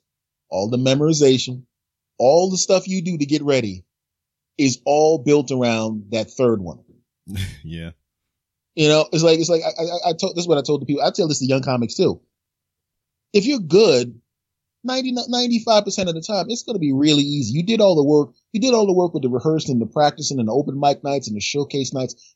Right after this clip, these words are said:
Speaker 1: That was the hard work. Stepping on stage is the easy part. Ninety-five percent of the time, and then as you get, as you, as you get low, older and older, now where I am, ninety-nine point nine nine nine nine nine percent of the time. Not to be, not to be a, a, a, a chump, but I'm, I know what I'm doing.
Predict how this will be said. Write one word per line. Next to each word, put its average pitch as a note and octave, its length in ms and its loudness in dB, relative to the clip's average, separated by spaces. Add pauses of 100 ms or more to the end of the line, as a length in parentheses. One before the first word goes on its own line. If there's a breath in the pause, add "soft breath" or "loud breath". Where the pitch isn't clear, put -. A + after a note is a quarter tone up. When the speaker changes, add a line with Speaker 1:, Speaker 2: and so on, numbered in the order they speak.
(140)
Speaker 1:
That G#3 140 4
was G#3+ 80 0
the F#3 120 2
hard D#3+ 280 4
work. A2 240 -6 (320)
Stepping A#3 380 0
on F3 140 0
stage D#3 320 0
is C3 80 -4
the C#3 80 0
easy D3+ 340 -2
part. E2 320 -6 (260)
Ninety-five A#2+ 760 2
percent A2+ 260 -4
of A2 60 -4
the G#2+ 120 -6
time, G#2+ 280 -2
and A2 100 -2
then A#2 160 -2
as C3 180 2
you B2+ 60 0
get, B2 240 0
as B2 140 -2
you, A#2 180 -8
as A#2+ 100 -4
you A#2+ 80 -4
get B2+ 140 -2 (160)
low, B2+ 220 4
older B2 240 0
and A#2 80 2
older, A#2+ 360 -2
now A#2+ 200 2
where A2+ 180 2
I C#3+ 140 4
am, G#2+ 360 0 (220 soft breath)
ninety-nine B2 420 2
point A#2 220 -4
nine A#2+ 160 0
nine A#2 180 0
nine A2+ 180 0
nine A2+ 120 -4
nine F3 160 0
percent A2 240 -8
of F2+ 60 -8
the F#2+ 120 -6
time. G2+ 120 -6
Not C3+ 140 0
to A#2+ 40 -10
be, A#2+ 160 -4
not C3 140 -2
to A#2 100 -16
be A2 260 -2
a, G2 260 -12
a, - 40 -8
a, G#2 240 -16 (180)
a G#2 100 -16
chump, F3+ 280 -2
but A2+ 100 -2
I'm, B2 240 0
I A#2 120 0
know A#2+ 100 0
what A2+ 140 2
I'm G#2+ 100 -2
doing. E3 400 0